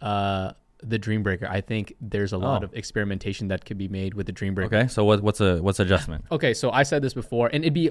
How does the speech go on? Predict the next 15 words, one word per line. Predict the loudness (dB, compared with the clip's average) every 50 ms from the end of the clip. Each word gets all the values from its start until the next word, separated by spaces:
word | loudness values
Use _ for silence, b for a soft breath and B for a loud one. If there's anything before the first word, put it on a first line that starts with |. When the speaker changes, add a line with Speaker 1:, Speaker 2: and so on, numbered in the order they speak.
| -2 -4
Speaker 1:
much | -6 -4 -2 0 0 0 -2 -4 -6
more | -2 0 0 2
difficult | 0 -2 -2 -4 -6 -6
to | -6 -6
keep | -6 -6 -4
track | -2 -2 -2 -2 0
of, | 0 0 0 -2 -4
but | -2 0 0 0 -2 -2
I | -2 0
would | 0 0 0
like | 0 0 -2 -2
to | -4 -10
see | -10 -10 -6 -4 -2 0 0
it | -2 -4 _ _ _ -10
in | -8 -6 -4 -2 -2 -2 -4 -4 -6 -8